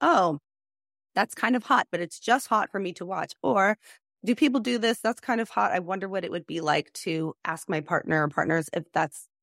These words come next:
something that they'd be interested in trying out." So just giving yourself permission to know that it gets to live in its own space in the same way that the things that we watch on T V do.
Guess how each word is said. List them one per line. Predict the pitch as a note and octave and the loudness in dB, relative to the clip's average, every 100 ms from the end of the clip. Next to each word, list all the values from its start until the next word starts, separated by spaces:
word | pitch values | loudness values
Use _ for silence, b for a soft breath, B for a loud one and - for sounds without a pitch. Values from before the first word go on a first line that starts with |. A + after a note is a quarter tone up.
| - | -4
something | E3 E3 E3 | -4 0 0
that | D3 | 0
they'd | D#3 - | -2 -2
be | D#3+ | -2
interested | D3 - D#3+ - D3+ | -2 -2 -4 2 2
in | C#3+ | 2
trying | - C#3+ C#3 D#3+ | 2 2 2 2
out." | D#3 F#3 G#3 _ _ _ _ | 4 4 2 _ _ _ _
So | - G3 F3+ E3 D3+ _ _ _ _ - | 2 6 6 4 0 _ _ _ _ -6
just | B3+ - | -6 -2
giving | G3 F#3 | -2 0
yourself | F3+ F#3 D#3+ D#3+ | 0 -2 -4 -4
permission | E3+ D#3 - D#3 | -6 -6 -4 -6
to | - D3+ | -2 -2
know | D3 D3 D3 | 2 2 0
that | C#3+ C#3 - | -2 -4 -4
it | D3+ | -2
gets | D#3 - - | -4 -4 -4
to | D#3+ | -2
live | D3 D3+ D3 D3+ - _ - | 0 2 0 -4 -12 _ -2
in | E3 | 4
its | D#3 D3+ | 4 4
own | D3+ D3+ - | 2 2 0
space | - F#3 - C#3+ D#3+ | 2 2 2 -6 -2
in | D#3+ | -2
the | |
same | D3 E3 D3+ | 0 0 2
way | D3+ D#3 | 2 2
that | D3 D3 | 0 -2
the | D#3 | -6
things | D3 D#3 D3+ | -2 -2 -2
that | - | -2
we | |
watch | D3 D3+ C#3+ | 0 0 0
on | D3+ | -4
T | - D3+ | -4 -6
V | E3+ F#3+ | -4 -6
do. | D#2+ - - | -4 -4 -4